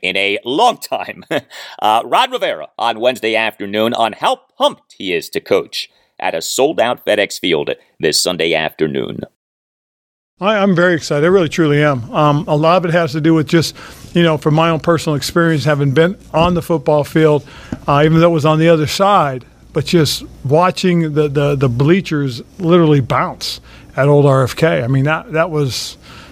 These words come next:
Speaker 2: I mean, as, as a rookie in the league, and it was a playoff game, the atmosphere was unbelievable. It's just one of those things that you, you know, I'll never forget, and I, I know I've referenced to it many times. And,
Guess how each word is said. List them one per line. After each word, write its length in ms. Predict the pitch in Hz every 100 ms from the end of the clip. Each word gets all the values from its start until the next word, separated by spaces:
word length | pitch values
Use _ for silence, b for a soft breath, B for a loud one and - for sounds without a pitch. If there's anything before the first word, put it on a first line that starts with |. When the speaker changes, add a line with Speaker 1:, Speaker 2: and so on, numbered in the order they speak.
| B
Speaker 2:
I 40 | 156
mean, 140 | 156
as, 140 | 151 156
as 160 | 143
a 80 | 135
rookie 340 | 147 185 175
in 80 | 156
the 100 | 143
league, 360 | 147 165 170 156
and 120 | 135
it 60 | 151
was 120 | 123
a 40 |
playoff 460 | - 170 165 160 -
game, 300 | 160 160 151
the 120 | 143
atmosphere 440 | 160 151 - 160
was 160 | 147 127
unbelievable. 680 | 151 143 139 156 139 139 135 B B B B -
It's 160 | 165
just 160 | 180 160
one 120 | 165
of 60 | 151
those 200 | 139 -
things 220 | 160 143
that 140 | 147
you, 120 | 147
you 180 | 147 147
know, 240 | 139 131 156
I'll 360 | 156 151 165
never 240 | 170 143 127
forget, 380 | 139 131 143
and 100 | 139
I, 240 | 135 151 139
I 20 |
know 160 | 147 143
I've 160 | 127
referenced 380 | 143 131 151 -
to 80 | 151
it 60 |
many 260 | 139 143 151
times. 400 | 151 156 156 127
And, 160 | 135